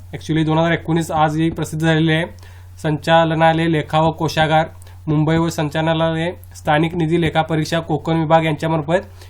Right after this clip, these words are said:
ही भरती आलेली आहे. गट क या संवर्गातील लेखा परी-, लेखालिपिक, माफ करा, किंवा लेखा परीक्षा या लिपिक संवर्गातील पाचशे अठ्ठ्याण्णव जागा आहेत.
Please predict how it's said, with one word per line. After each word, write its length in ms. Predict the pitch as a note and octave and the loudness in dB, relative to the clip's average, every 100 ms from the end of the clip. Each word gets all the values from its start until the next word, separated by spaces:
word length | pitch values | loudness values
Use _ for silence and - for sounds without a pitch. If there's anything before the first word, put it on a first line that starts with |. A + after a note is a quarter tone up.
| - | -6
ही 60 | D#3 | -2
भरती 280 | D3 C#3+ E3 | 0 0 0
आलेली 240 | D#3+ D#3 | 2 2
आहे. 120 | D#3+ | 0
गट 200 | D3+ F3 F3 - | 2 0 0 0
क 40 | F3 F3 - - - | 0 0 -8 -18 -4
या 100 | E3 | -4
संवर्गातील 600 | E3 E3 D3+ D#3+ E3+ E3 | 0 2 2 2 0 -2
लेखा 320 | E3+ D3+ E3+ | -2 -2 0
परी-, 300 | F3 F3 D#3+ - - - - - - - - - - | 0 0 -4 -8 -16 -20 -20 -20 -20 -20 -20 -20 -10
लेखालिपिक, 600 | C#3 C#3+ E3+ F3 D#3 F3 F3 | -4 2 4 4 2 0 -2
माफ 220 | - D3+ C#3+ | -2 -2 2
करा, 160 | E3 F3 | 4 4
किंवा 360 | G3 - D#3+ | 2 -2 0
लेखा 220 | D#3+ D3+ E3+ | 2 0 0
परीक्षा 380 | F3 D#3+ D#3+ | 0 0 0
या 220 | D3+ D#3+ E3+ - - - - | 2 2 2 -4 -18 -14 -6
लिपिक 300 | D3 - F3+ | -2 0 -2
संवर्गातील 540 | - E3+ E3+ E3 - | 0 0 2 0 -2
पाचशे 400 | F3 D#3+ D3+ - | 0 0 0 0
अठ्ठ्याण्णव 380 | E3+ - E3+ F3 | -2 0 0 2
जागा 240 | E3+ D#3 | 2 2
आहेत. 120 | D#3+ | 0